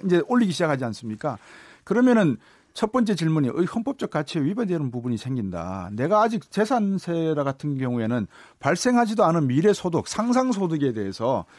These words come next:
세금을 올려버리게 되면 내가 앞으로 이거 소비를 해야 돼, 말아야 돼?" 왜냐 그러면요.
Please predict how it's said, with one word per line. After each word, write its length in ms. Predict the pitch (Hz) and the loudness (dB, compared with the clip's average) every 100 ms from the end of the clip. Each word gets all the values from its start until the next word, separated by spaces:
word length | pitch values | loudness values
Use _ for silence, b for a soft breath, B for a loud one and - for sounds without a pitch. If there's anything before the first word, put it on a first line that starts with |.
| b | b
세금을 420 | - 208 214 202 | -4 0 2 2
올려버리게 540 | 165 196 180 143 127 117 | 2 2 2 2 0 -2
되면 460 | 110 104 131 104 B B B - | -2 0 0 -2 B B B -2
내가 240 | 135 190 | 4 4
앞으로 220 | 208 190 | 4 2
이거 120 | 147 139 | 2 0
소비를 460 | - 165 240 170 | -2 -2 0 0
해야 240 | 107 233 285 | 0 0 2
돼, 180 | 233 | 4
말아야 220 | 180 147 110 | 4 4 2
돼?" 80 | |
왜냐 260 | 117 185 247 226 | 4 4 4 4
그러면요. 460 | 175 123 120 185 | 2 2 0 -2